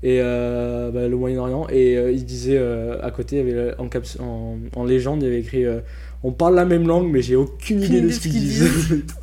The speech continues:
Speaker 1: <laughs> Ça m'a
Speaker 2: C'est
Speaker 1: fait
Speaker 2: vrai, en
Speaker 1: rire.
Speaker 2: plus.
Speaker 1: Ok, donc tu connais le concept. Euh, on va poser une, je vais te poser une question.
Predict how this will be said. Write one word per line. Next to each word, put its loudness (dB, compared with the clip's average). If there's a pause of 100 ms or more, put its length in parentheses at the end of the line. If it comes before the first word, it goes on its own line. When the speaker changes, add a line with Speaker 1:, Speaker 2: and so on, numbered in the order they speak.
Speaker 1:
<laughs> -2
Ça -4
m'a 2
Speaker 2:
C'est 0
Speaker 1:
fait -4
Speaker 2:
vrai, 0
en -2
Speaker 1:
rire. -8
Speaker 2:
plus. -12 (680)
Speaker 1:
Ok, 0
donc -2
tu -4
connais 4
le 2
concept. -2 (260)
Euh, 0
on 0
va 0
poser -2
une, -2
je -10
vais -4
te -8
poser -6
une -8
question. -8